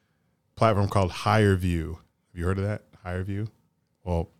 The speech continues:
if you've been in an interview and you're listening, you, and you've heard of it, keep listening. There were ten questions. All of them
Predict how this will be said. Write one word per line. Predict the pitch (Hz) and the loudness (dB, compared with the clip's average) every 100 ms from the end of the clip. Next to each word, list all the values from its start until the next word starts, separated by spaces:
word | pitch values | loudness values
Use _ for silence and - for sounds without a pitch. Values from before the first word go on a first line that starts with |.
| - | -8
if | 95 | -4
you've | 101 92 | -4 -2
been | 104 | -2
in | 104 | 0
an | 90 | 0
interview | 90 90 95 | -2 0 0
and | 92 | 0
you're | 85 | -2
listening, | 90 - 107 107 | -2 0 0 0
you, | 92 92 - | -2 -2 -4
and | 90 87 | -6 -6
you've | 87 | -6
heard | 98 | -6
of | 101 104 | -4 -6
it, | 101 _ - | -8 _ -10
keep | 98 | -8
listening. | 87 78 92 - _ _ _ _ _ _ _ _ _ _ _ _ _ - | -6 -10 -12 -16 _ _ _ _ _ _ _ _ _ _ _ _ _ 2
There | 113 | 4
were | 110 | 6
ten | 139 139 | 4 6
questions. | 120 107 - 110 117 - _ _ _ _ _ _ _ _ _ | 6 4 2 -2 -4 -8 _ _ _ _ _ _ _ _ _
All | 110 123 131 | 6 8 8
of | 131 | 6
them | 143 143 143 | 6 4 0